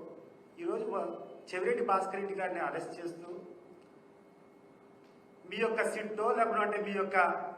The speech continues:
ఇన్వెస్టిగేటింగ్ ఆఫీసర్స్తో కూర్చొని ఎలక్షన్లకు డబ్బు తీసుకొని పంచారనేటువంటి అభియోగం మీద ఈరోజు అరెస్ట్ చేశారు మీరు చెవిరెడ్డి భాస్కర్ రెడ్డి. అయ్యా చంద్రబాబు నాయుడు గారు, మీ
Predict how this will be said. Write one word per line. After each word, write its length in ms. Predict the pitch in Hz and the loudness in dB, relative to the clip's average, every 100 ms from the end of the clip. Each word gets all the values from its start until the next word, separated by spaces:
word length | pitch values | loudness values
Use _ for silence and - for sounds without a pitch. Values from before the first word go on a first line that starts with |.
| - | -10
ఇన్వెస్టిగేటింగ్ 640 | 175 240 233 214 214 208 202 | 2 4 6 4 2 2 4
ఆఫీసర్స్తో 400 | 190 190 185 185 185 | 4 2 -2 -4 -6
కూర్చొని 400 | 185 208 220 233 - - - - - - - - - - - - - - - - 113 127 | -6 -2 0 0 -2 -4 -10 -14 -18 -20 -20 -20 -20 -20 -20 -20 -20 -20 -20 -20 -12 -4
ఎలక్షన్లకు 580 | 208 208 214 196 139 - 143 | -2 -2 -2 -2 -2 -4 -2
డబ్బు 180 | - - | -2 -2
తీసుకొని 320 | 214 196 190 170 | -6 -6 -8 -8
పంచారనేటువంటి 800 | 170 160 165 147 143 143 156 156 170 | -8 -8 -6 -6 -8 -10 -10 -8 -8
అభియోగం 400 | 135 151 202 190 170 | -6 -4 -4 -4 -6
మీద 120 | 165 202 | -6 -8
ఈరోజు 200 | 170 165 | -6 -8
అరెస్ట్ 220 | 135 - - | -8 -10 -14
చేశారు 260 | - 131 120 | -16 -16 -18
మీరు 140 | 120 120 - | -18 -20 -16
చెవిరెడ్డి 320 | 143 139 135 | -12 -10 -10
భాస్కర్ 260 | 123 101 - | -10 -12 -14
రెడ్డి. 180 | - - - - - - - - - - - - - - - - - - - - 156 | -18 -20 -20 -20 -20 -20 -20 -20 -20 -20 -20 -20 -20 -20 -20 -20 -20 -20 -20 -10 0
అయ్యా 180 | 190 214 208 | 4 4 4
చంద్రబాబు 380 | 208 202 208 202 | 0 2 4 4
నాయుడు 180 | 196 196 | 2 2
గారు, 200 | 190 226 - - - - - - - - - - | 2 2 0 -2 -6 -10 -16 -20 -20 -20 -20 -14
మీ 80 | 175 | -4